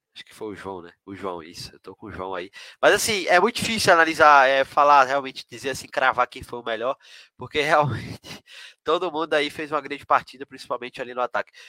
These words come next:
Mas eu concordo com o Amadeus, eu acho que o Casemiro hoje não tava num grande dia. Mas ainda bem que foi um adversário mais frágil, né? Não cobrou tanto dele mesmo, mas ele errou alguns passes ali que não costuma errar, né? Concordo com você sim, mas eu acho que,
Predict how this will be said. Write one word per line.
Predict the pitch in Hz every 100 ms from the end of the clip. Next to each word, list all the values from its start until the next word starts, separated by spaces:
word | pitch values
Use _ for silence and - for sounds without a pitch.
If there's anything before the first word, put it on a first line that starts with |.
| -
Mas | 139
eu | 170
concordo | 202 - 185 -
com | 170
o |
Amadeus, | 156 143 151 165
eu | 170
acho | 156 -
que |
o | 160
Casemiro | 151 143 143 147
hoje | 147 151
não | 156
tava | 156 147 147
num | 151
grande | 131 120 143 160 160
dia. | 143 143 101 _ _ _
Mas | 156 196 240
ainda | 240 233 240
bem | 226
que | 233 240 240
foi | - 226
um |
adversário | 214 208 202 202 196
mais | 196
frágil, | - 165 156 131
né? | 131 147
Não | 151
cobrou | 160 147 156
tanto | 156 151 147 -
dele | 127 131 123
mesmo, | 123 135 - _ _
mas | 135 135
ele | 165
errou | 165
alguns | 147 156 -
passes | 147 143 -
ali | 143
que | - 156
não | 156
costuma | - 156 - 147 139
errar, | 113 120 131 _ _ _ _ _
né? | 110 120 104 _ _ _
Concordo | 113 120 120 _
com | 110
você | 110 - 107
sim, | - 123
mas | 135 139 123
eu | 127
acho | 127 113
que, | 131 120 101